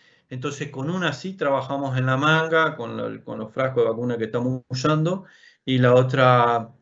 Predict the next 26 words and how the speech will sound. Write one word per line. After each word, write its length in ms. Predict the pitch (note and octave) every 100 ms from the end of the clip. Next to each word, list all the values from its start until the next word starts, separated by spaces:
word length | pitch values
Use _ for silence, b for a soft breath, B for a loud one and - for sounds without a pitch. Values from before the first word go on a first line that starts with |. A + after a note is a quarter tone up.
| b b b
conservadora 560 | A#2+ A2+ A#2+ A#2+ C3 B2
más 180 | B2
grande, 400 | A#2+ C3+ D#3 D3
con 100 | A#2
la 60 | A2+
mayor 300 | A2 A2 A#2+
cantidad 460 | A#2+ A2+ - A#2+ A#2+
de 60 |
vacunas, 420 | A#2+ A#2 C3+ D3+
dejamos 580 | B2 - B2 B2+ B2+ -
cerrada 480 | A#2+ A#2 C3 C3+ B2
todo 100 | C3+
el 60 | B2+
tiempo 500 | C#3 C#3 D#3+ E3 _ b b b
en, 320 | - A2 G#2+ -
en 140 | A#2+
un 100 | A#2
lugar 280 | A#2 A2+ A2+
a 20 |
la 140 | G#2+ G2
sombra, 420 | - B2+ G#2+ G2+
lo 140 | G2
ideal, 200 | G2 G#2
¿no 80 | G2
es 60 | G2
cierto? 320 | A#2 G2